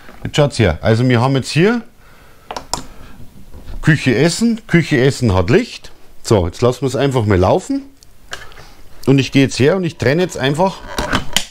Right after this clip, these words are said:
den Landstrom vom Netz. Und jetzt sind wir im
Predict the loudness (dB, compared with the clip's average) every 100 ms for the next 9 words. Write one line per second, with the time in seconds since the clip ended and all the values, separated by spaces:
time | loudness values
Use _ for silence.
0 | -10 -4 -2 -2 -4 -2 2 2 0 -4
1 | -14 -16 -18 -8 -4 -4 -6 -10 -10 -16
2 | 0 2 2 2 2 2 0 0 0 0
3 | -2